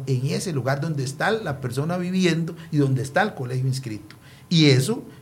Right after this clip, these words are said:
es, es fundamental. ¿Y qué nos dice el estudio? Si usted vive en un distrito donde esas condiciones de educación están disminuidas, sus posibilidades o sus rendimientos son menores.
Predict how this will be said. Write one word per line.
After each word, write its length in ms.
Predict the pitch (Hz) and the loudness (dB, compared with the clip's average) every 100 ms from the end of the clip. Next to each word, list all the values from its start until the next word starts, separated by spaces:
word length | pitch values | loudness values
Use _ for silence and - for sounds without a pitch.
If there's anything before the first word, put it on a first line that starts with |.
| - | -16
es, 340 | 101 98 131 - - - - - - - | -10 -8 -10 -12 -20 -20 -20 -20 -16 -6
es 140 | - | -4
fundamental. 720 | 151 170 180 151 131 - 214 - | 0 0 0 -2 -2 -4 -6 -6
¿Y 80 | |
qué 160 | 131 147 | 0 0
nos 100 | 175 | 2
dice 200 | 196 185 | 0 2
el 60 | 196 | 0
estudio? 440 | 196 262 247 147 - - | -2 -2 -2 -4 -6 -12
Si 140 | - | -8
usted 220 | 131 135 | -2 4
vive 300 | 156 214 156 - | 4 4 2 -2
en 120 | 107 | 0
un 120 | 131 | 0
distrito 480 | 160 160 202 - 98 | 0 0 -4 -6 -8
donde 240 | 104 107 | -6 -4
esas 180 | 127 180 | -2 -2
condiciones 480 | 196 202 202 202 202 | -2 -4 -2 -2 -2
de 80 | 202 | -2
educación 560 | 196 190 180 220 175 - - - - | -2 -4 -4 -2 -4 -6 -12 -14 -8
están 400 | 110 151 143 - - - - - - - | 0 2 2 -2 -10 -18 -20 -20 -20 -4
disminuidas, 800 | 127 190 202 240 220 196 - - - - - - - | 4 6 6 4 4 2 -2 -10 -16 -20 -20 -20 -16
sus 260 | - - 131 | -2 2 2
posibilidades 800 | 135 139 139 131 127 156 165 127 | 2 2 4 2 2 4 2 2
o 40 | |
sus 240 | 127 233 233 | 2 2 2
rendimientos 800 | 240 233 233 220 165 - 208 - - | -2 0 0 0 -2 -4 -10 -12 -18
son 220 | - 120 | -4 -2
menores. 560 | 117 90 67 - - - | -2 -6 -14 -16 -18 -20